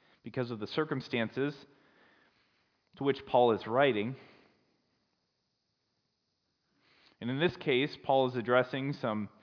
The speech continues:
squabbling going on amongst the Christians at the Church of Corinth.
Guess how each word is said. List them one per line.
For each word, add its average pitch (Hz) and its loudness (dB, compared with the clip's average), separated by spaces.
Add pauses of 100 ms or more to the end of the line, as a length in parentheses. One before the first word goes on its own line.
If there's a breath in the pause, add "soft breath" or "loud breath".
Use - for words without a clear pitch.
(280 soft breath)
squabbling 143 6
going 113 2
on 110 0 (1120 soft breath)
amongst 123 -4
the 110 -8
Christians 131 -4
at 104 -2 (840 soft breath)
the 127 -14
Church 135 -8
of 117 -10
Corinth. 120 -2